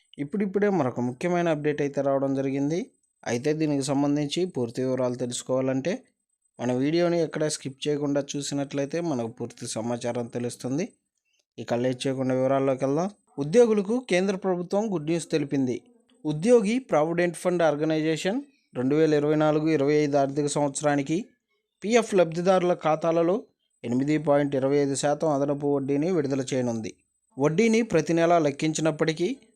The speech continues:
ఆర్థిక సంవత్సరం ముగిసే సమయానికి సాధారణంగా జూన్, ఆగస్టు మధ్య అసలు డబ్బు మీ ఖాతాకు ఒకేసారి జమ అవుతుంది. అందుకే మీరు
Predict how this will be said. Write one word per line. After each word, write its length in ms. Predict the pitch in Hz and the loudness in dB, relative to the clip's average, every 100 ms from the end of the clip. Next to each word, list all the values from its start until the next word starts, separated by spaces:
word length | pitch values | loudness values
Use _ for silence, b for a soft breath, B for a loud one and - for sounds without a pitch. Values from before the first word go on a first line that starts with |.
| _ | _
ఆర్థిక 340 | 113 131 151 143 | -2 0 0 0
సంవత్సరం 440 | 147 143 143 143 | 0 0 0 0
ముగిసే 280 | 139 131 156 | 0 0 -2
సమయానికి 600 | 143 147 147 147 143 151 180 - _ _ - | 0 0 2 2 0 -2 -4 -6 _ _ -12
సాధారణంగా 800 | - 180 202 214 196 185 185 202 185 | -2 0 4 4 4 2 4 2 2
జూన్, 280 | 143 170 185 - _ _ | 2 2 0 -6 _ _
ఆగస్టు 420 | - 139 156 160 156 | -2 0 0 0 2
మధ్య 400 | 151 143 165 240 - _ B B - | 2 2 0 0 -6 _ B B 0
అసలు 260 | 143 214 | 2 4
డబ్బు 260 | 202 190 180 | 4 4 4
మీ 160 | 226 165 | 2 2
ఖాతాకు 540 | 147 151 156 165 170 220 | 2 2 2 0 0 0
ఒకేసారి 500 | 175 151 165 160 151 | 0 2 0 2 0
జమ 220 | 147 139 139 | 0 0 2
అవుతుంది. 420 | 135 131 117 107 - _ _ _ - | 0 -2 -4 -6 -10 _ _ _ -4
అందుకే 340 | 127 139 156 | 0 2 2
మీరు 280 | 147 147 | 4 4